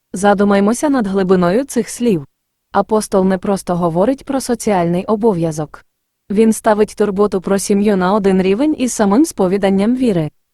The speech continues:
Як людина може називати себе віруючою в Бога, якщо вона нехтує тими, кого Бог дав їй у найближче оточення? Якщо вона не дбає про своїх домашніх, про батьків,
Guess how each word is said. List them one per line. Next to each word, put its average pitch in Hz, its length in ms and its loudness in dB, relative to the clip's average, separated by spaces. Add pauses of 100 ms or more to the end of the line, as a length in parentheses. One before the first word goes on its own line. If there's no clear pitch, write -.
(580)
Як 220 260 -2
людина 220 380 4
може 208 280 2
називати 202 500 0
себе 190 300 0
віруючою 190 640 0
в 170 60 -8
Бога, 185 460 -2
якщо 202 400 -2
вона 196 240 0
нехтує 180 460 -2
тими, 196 400 -2
кого 190 280 -2
Бог 175 240 -2
дав 180 220 0
їй 214 180 -2
у 196 140 -2
найближче 180 540 -2
оточення? 160 720 -4 (800)
Якщо 220 400 0
вона 220 240 4
не 220 120 4
дбає 208 380 2
про 208 160 -2
своїх 208 400 0
домашніх, 185 640 -2
про 202 200 -2
батьків, 202 480 -2